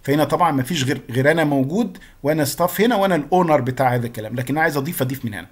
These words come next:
لكن لو رحت عند السيتنج هنا، عند السيتنج، تمام، عند السيتنج، وفي عند السيتنج هتظهر لنا حاجة، آه، هنشوفها دلوقتي مع بعض، من خلالها ممكن إن أنا أروح على، آه،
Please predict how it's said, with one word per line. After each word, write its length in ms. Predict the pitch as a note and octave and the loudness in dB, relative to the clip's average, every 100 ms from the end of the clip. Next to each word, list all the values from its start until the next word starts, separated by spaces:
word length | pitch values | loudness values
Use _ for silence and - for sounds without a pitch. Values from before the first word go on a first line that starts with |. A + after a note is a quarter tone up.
| - - - | -20 -16 -6
لكن 180 | C3+ F3+ | -2 2
لو 100 | G3 | 2
رحت 200 | B3+ D4 | 4 4
عند 180 | A3 F3+ | 2 2
السيتنج 560 | - - A#3+ F#3+ D3 | 2 4 6 6 6
هنا، 320 | D3 D3 C#3 B2+ | 6 6 2 0
عند 180 | B2+ B2 | 0 0
السيتنج، 560 | - E3+ C3 D3+ C#3+ - - - - - _ _ _ - _ _ _ | -2 -2 -2 -4 -4 -8 -20 -20 -20 -20 _ _ _ -20 _ _ _
تمام، 380 | B2+ C#3+ C#3+ C#3+ - _ _ A#2+ | 0 2 0 -4 -14 _ _ -4
عند 180 | C#3+ | -2
السيتنج، 540 | C#3 - E3 - D3+ C#3 - - _ _ _ _ _ _ _ - _ _ _ _ _ - - - | -2 -4 -4 -4 -6 -6 -16 -20 _ _ _ _ _ _ _ -20 _ _ _ _ _ -12 -12 -12
وفي 140 | A#2+ D3 | -4 0
عند 180 | G#3 | 2
السيتنج 520 | G#3 - A#3 A#3 A#3+ G#3 | 2 4 4 6 4 4
هتظهر 440 | - C3+ C3+ C3+ | 0 -2 -2 -2
لنا 240 | D3+ A3+ F3+ | 0 0 0
حاجة، 480 | - G#3 A#3+ - - | 0 0 0 -4 -4
آه، 180 | C#3 D3 | -4 -4
هنشوفها 460 | - C3 F#3+ - | -4 -2 -2 -2
دلوقتي 360 | C#3 C#3 F3+ D3+ | -4 -4 -4 -2
مع 180 | C3 A#2+ | -2 0
بعض، 380 | B2+ C4+ A#3+ - - - - | -2 -2 -6 -14 -20 -20 -2
من 140 | C3+ | -2
خلالها 460 | C#3 D3 G#3 B3+ A3+ | 0 2 2 4 0
ممكن 440 | D#3+ G3 G#3 G3+ | 0 0 0 -2
إن 220 | D#3+ C#3+ E3 | -2 2 4
أنا 380 | F#3+ F#3+ F#3 F#3 - - | 4 4 0 -6 -16 -4
أروح 280 | C3+ E3+ - | -2 -2 -2
على، 180 | F3 | 2
آه، 60 | F3+ | 2